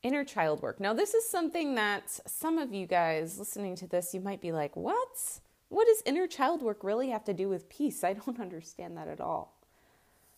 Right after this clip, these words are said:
All right, so let's talk about this. When we do inner child work, and when I say inner child work, I mean going back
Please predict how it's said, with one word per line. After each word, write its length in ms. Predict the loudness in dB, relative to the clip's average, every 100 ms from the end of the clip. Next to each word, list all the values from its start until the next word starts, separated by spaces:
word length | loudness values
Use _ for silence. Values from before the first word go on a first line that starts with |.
| _
All 100 | 4
right, 200 | 6 4 0 -20 -20 _ _ -16
so 80 | -10
let's 160 | -8 -4
talk 220 | -4 -4
about 200 | -8 -8
this. 220 | -14 -16 -18 -20 -20 -2
When 180 | 2
we 160 | 4 2
do 260 | 2 2 0
inner 220 | -2 -4
child 380 | -2 2 2 2
work, 220 | 0 0
and 120 | -2
when 120 | -2 0
I 140 | 0
say 220 | 0 -2
inner 260 | 0 -4 -6
child 380 | -4 -2 -2 -4
work, 260 | -8 -6 -4
I 160 | -2
mean 400 | -2 -2 -4 -8 -16 _ -4
going 340 | 0 2 2
back 640 | 4 6 4 2 -6 -20